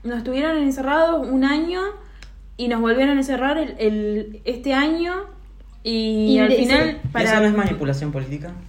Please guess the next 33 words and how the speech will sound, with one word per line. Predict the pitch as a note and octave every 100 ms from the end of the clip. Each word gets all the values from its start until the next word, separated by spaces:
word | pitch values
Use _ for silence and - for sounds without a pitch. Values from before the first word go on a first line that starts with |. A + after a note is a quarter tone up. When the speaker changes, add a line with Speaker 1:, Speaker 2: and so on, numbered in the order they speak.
| - -
Speaker 1:
Y | A#3
sí, | A3 G#4 B4 E4+
Speaker 2:
Sí. | -
Speaker 1:
para | B3 A#3 A#3
bajar, | A3 D4 D#4+ B3+ A#3
aplanar | B3 A#3+ C4+ D4+ E4+
la | D#4+
curva, | C4+ B3+ G#3+ G#3 G#3
para, | A3 A3+ A3+ A3 -
¿cuándo | E4 F#4+ D#4+
la | C4+ B3
aplanaste | B3 A#3+ B3 B3
la | A3+
curva? | A3 B3
Speaker 2:
El | B3
Speaker 1:
Nunca | B3 B3
Speaker 2:
año | D4 C4
Speaker 1:
la |
Speaker 2:
pasado | C4 C4+ D4
nos |
Speaker 1:
aplanaste. | C4+ B3+
Speaker 2:
encerraron | A#3+ A#3+ B3+ A#3+
antes | B3 B3 A#3+ A#3+
de |
tiempo, | B3 C4 C#4 D4+ B3+
encerraron, | A3+ A#3 A3 A#3 D4+ C4 F#3+ F#3 - -
Speaker 1:
Sí. |
Speaker 2:
cuando | G3+ G3 G3
no | A3
nos | D4 C4+
deberían | G3+ F#3+ G3 D4 B3+
haber | A3+ A3+
encerrado. | A3 G3+ G#3+ C#4+ A3+